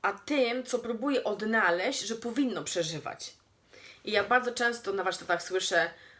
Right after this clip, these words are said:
„O Jezu, no nie wiem, dlaczego tu w ogóle płaczę, nie wiem, dlaczego tak się ze mną dzieje,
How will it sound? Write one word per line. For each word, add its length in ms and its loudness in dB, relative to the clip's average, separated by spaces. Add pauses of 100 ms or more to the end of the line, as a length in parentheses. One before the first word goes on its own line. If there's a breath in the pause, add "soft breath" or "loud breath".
(100)
„O 80 2
Jezu, 160 8
no 60 0
nie 120 0
wiem, 120 2
dlaczego 380 2
tu 140 -6
w 60 -6
ogóle 180 0
płaczę, 760 4 (300 loud breath)
nie 100 -2
wiem, 120 2
dlaczego 320 -2
tak 160 -2
się 100 -4
ze 140 0
mną 280 -2
dzieje, 640 2